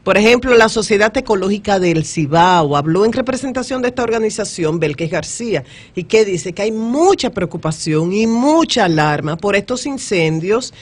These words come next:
que están, decía, bueno, por la sequía, pero también se preguntan, ¿habrá manos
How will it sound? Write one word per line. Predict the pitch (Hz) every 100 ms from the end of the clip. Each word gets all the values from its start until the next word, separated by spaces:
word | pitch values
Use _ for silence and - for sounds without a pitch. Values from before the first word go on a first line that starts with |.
| - - - - -
que | -
están, | 190 - 226 202 196 196
decía, | - 170 - 196 160
bueno, | 156 151
por | 127 156 139
la | 147
sequía, | - 170 - 254 240 220 202 202
pero | 202 170
también | - 160 160 180
se | 180
preguntan, | 165 170 170 185 175 165
¿habrá | 175 175 196
manos | 233 220 214 226 254 262 277 262